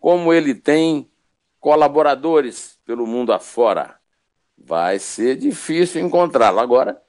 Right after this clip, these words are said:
tem um avião aí esperando por ele, né, pra extraditá-lo, pra cumprir o resto da pena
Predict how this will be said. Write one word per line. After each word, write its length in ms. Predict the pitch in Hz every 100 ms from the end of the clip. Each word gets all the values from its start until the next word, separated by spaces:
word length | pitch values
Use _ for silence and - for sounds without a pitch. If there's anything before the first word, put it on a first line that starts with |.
| _ _
tem 120 | - 208
um 120 | 202
avião 420 | 160 160 170 196
aí 180 | 165 180
esperando 560 | 165 - 156 143 185
por 160 | 240 -
ele, 200 | 135 123
né, 100 | 131
pra 420 | - 107 92 71
extraditá-lo, 640 | 65 - 90 82 - 95 98
pra 160 | 104
cumprir 280 | - 101 101
o 60 | 90
resto 200 | 92 -
da 100 | 92
pena 380 | 87 87 95